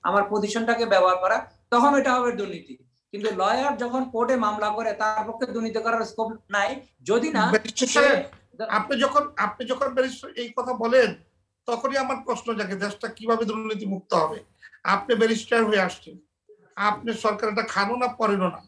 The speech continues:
Speaker 2: পড়তে এবং খাইতে য-, এই পর্যন্ত উপযুক্ত হইতে আপনার এবং আমার সকলকেই সরকার একটা নিতে হইছে,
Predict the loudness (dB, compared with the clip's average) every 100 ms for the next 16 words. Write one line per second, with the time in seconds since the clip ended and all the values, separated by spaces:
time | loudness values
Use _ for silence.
0 | _ _ _ 0 2 0 -4 -2 0 -2
1 | -6 -6 -4 -4 -6 -16 -18 _ _ _
2 | -6 -2 2 2 2 -6 -6 -6 -4 -2
3 | -2 2 4 4 2 0 -6 -20 _ 2
4 | 2 2 2 2 0 -6 -2 0 0 -2
5 | -8 -6 -6 -8 -8 -4 -4 -2 -6 -6
6 | -4 -2 0 2 2 0